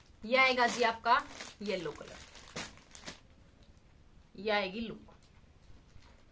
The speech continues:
पीस देख सकते हो भी कितने प्यारे हैं। Length भी पूरी है इसकी, चवालीस से पैंतालीस इसकी Length तैयार हो जाएगी आपकी। नीचे border लगा रखा है जी golden color की lace के साथ, ठीक है।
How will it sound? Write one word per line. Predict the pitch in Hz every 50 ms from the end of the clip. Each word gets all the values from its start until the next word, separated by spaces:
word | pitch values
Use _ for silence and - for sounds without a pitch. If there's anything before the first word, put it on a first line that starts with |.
| - - - - - -
पीस | 247 269 320 285 -
देख | 311 294 285 -
सकते | - 240 - -
हो | 277 285
भी | 269 320
कितने | - 320 330 - - 294 294 311 294
प्यारे | 294 277 254 247 247 240
हैं। | 247
Length | 240 254 254 262 285 - 277
भी | 247 311 311
पूरी | - 311 320 330 320
है | 294
इसकी, | 294 294 - - 302 285
चवालीस | 311 311 262 254 247 262 254 -
से | 269
पैंतालीस | 254 277 262 254 254 262 233 240 247 262
इसकी | 262 254 - - 269
Length | 277 262 240 233 233 247 247 - - -
तैयार | - 233 226 247 254
हो | 254
जाएगी | 233 208 233 208 240 226
आपकी। | 233 233 - 277 285 269
नीचे | 277 254 - - 269 254
border | - 247 240 247 262
लगा | 240 240 214 214 208
रखा | 208 214 214 240
है | 226 240
जी | 214 214 240 277 285 - - - - - - - -
golden | 208 214 247 254 254 254 254 254
color | 254 247 240 233
की | 226 269 269
lace | 240 190 - -
के | - -
साथ, | 247 - - - - - - - - - - -
ठीक | 311 320 -
है। | - - - -